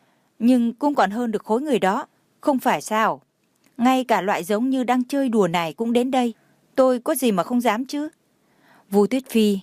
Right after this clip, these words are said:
hai tay khoanh lại xem kịch hay, nhìn thấy sắc mặt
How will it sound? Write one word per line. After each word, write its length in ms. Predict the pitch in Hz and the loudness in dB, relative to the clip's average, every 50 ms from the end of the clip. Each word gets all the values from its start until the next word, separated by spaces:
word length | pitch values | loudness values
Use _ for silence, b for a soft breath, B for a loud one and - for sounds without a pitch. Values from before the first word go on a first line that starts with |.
| - | -8
hai 260 | - - 214 233 220 220 | -8 -2 -2 0 0 0
tay 240 | _ - 220 220 | _ -2 -2 -2
khoanh 320 | 214 - - 247 240 233 208 | -4 -4 -2 0 0 0 0
lại 240 | 196 185 165 - - | 0 0 -2 -4 -6
xem 240 | - - - 240 240 | -4 -2 0 0 0
kịch 240 | - - 175 - - | 0 -2 -4 -4 -6
hay, 280 | 185 214 220 220 208 208 B B B B B | -6 -6 -4 -4 -6 -8 B B B B B
nhìn 160 | - 233 208 | 2 2 4
thấy 120 | 180 226 254 | 2 0 -4
sắc 200 | - 349 339 - | -4 -4 -2 0
mặt 200 | 247 208 175 | 0 0 0